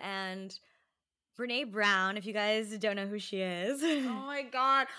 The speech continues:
Speaker 2: Honestly, like, if your therapist has ever sent you Brené Brown, like, you deserve compensation.
Speaker 1: <laughs> I know.
Speaker 2: Like,
Speaker 1: Literally. They
Speaker 2: you're
Speaker 1: love
Speaker 2: down
Speaker 1: Brené
Speaker 2: bad, horrendously.
Speaker 1: Yeah, they love Brené Brown,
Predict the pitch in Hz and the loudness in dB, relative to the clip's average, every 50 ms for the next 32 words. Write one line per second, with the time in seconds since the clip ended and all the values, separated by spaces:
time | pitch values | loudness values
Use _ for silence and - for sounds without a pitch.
0 | - - - 247 254 269 339 - - 381 381 392 359 294 - - - 233 269 302 | -14 -8 -6 -4 -4 -4 -4 -6 -6 -6 -4 -4 -4 -4 -4 -4 -2 -2 -2 -2
1 | - - 285 254 320 370 339 - 220 190 202 233 - 277 311 381 392 - - - | -4 -8 -12 -10 -10 -10 -8 -6 -4 -4 -4 -4 -4 -4 -4 -4 -6 -6 -8 -6
2 | 311 247 - - 226 220 247 262 - 269 220 233 254 226 247 233 226 220 220 214 | -8 -6 -4 -6 -4 -4 -4 -6 -6 -8 -8 -8 -8 -6 -6 -4 -4 -4 -4 -4
3 | 190 180 196 202 233 269 302 311 285 269 240 214 214 226 240 240 247 247 226 233 | -4 -2 -2 -2 -2 -2 -4 -6 -6 -6 -8 -8 -8 -10 -8 -8 -8 -8 -8 -8
4 | - - 247 240 226 214 214 - - - 202 - - 180 165 190 196 202 220 - | -8 -8 -8 -10 -10 -12 -14 -16 -16 -16 -16 -14 -14 -14 -12 -14 -12 -10 -8 -2
5 | - 302 285 294 294 294 294 277 269 - - - - - _ - 214 226 247 247 | -2 0 2 2 2 4 2 2 0 -4 -10 -14 -18 -14 _ -6 -4 -2 0 0
6 | 247 254 247 247 226 220 208 202 196 202 214 214 - - - - - - 233 277 | 2 2 0 0 0 -2 -2 -2 -2 -4 -6 -8 -12 -16 -18 -16 -8 -6 -6 -4
7 | 262 240 214 202 196 208 214 330 302 226 240 247 240 - - 214 214 220 214 202 | -2 0 0 2 2 2 4 4 6 8 8 8 8 8 8 8 8 8 8 8
8 | 185 190 202 208 220 226 254 269 220 214 233 240 233 240 240 240 233 226 220 - | 6 2 -2 -8 -10 -8 -6 -6 -4 -2 -2 -2 -2 -2 -4 -4 -4 -6 -6 -8
9 | - 233 226 214 202 185 180 180 180 190 _ _ _ _ - 233 220 196 190 185 | -10 -10 -8 -8 -8 -8 -10 -12 -16 -18 _ _ _ _ -4 -4 -2 0 0 -2
10 | 196 185 233 254 247 233 220 214 214 214 202 240 262 269 320 311 254 240 214 208 | 0 0 0 0 0 0 0 0 0 0 -2 -2 -2 -2 -4 -4 -2 0 0 2
11 | 202 202 202 208 | 2 0 0 -2